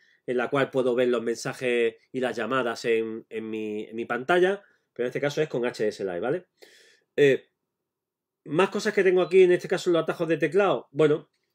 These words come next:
tengo aquí la opción de registro, que también la podemos hacer,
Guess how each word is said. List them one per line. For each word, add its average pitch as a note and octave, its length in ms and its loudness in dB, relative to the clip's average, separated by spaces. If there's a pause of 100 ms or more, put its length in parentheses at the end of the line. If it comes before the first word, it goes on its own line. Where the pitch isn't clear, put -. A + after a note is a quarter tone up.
tengo C3 180 0
aquí C3 160 -2
la C3+ 100 2
opción A#2+ 180 -4
de A#2+ 100 2
registro, A3 460 -2
que - 80 -4
también F#2+ 180 -6
la F#2+ 80 -4
podemos G#2+ 280 -4
hacer, B3 280 -2